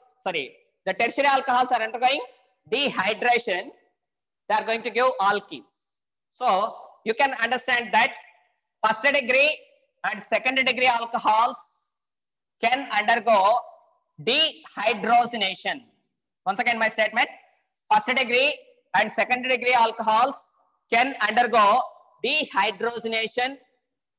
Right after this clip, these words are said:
to give aldehydes and ketones respectively. Whereas third degree alcohols cannot undergo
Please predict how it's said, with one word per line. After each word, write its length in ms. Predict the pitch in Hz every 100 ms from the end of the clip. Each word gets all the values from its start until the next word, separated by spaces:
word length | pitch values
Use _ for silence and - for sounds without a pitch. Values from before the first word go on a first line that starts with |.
| _
to 80 | -
give 220 | 202 254 277 277 - _ _ -
aldehydes 640 | 170 220 247 240 233 262 - -
and 140 | 202 190
ketones 380 | 220 226 240 240
respectively. 720 | 190 185 - 196 - 185 165 - _ _ _ _ _ _ _
Whereas 420 | 185 208 202 208 202 - _ _ _ -
third 180 | 226 247
degree 180 | 254 262
alcohols 640 | 247 240 240 226 233 233 - _ _ _ _ _ _ _ _ _ -
cannot 460 | 196 185 196 240 226 -
undergo 640 | 190 202 202 208 190 196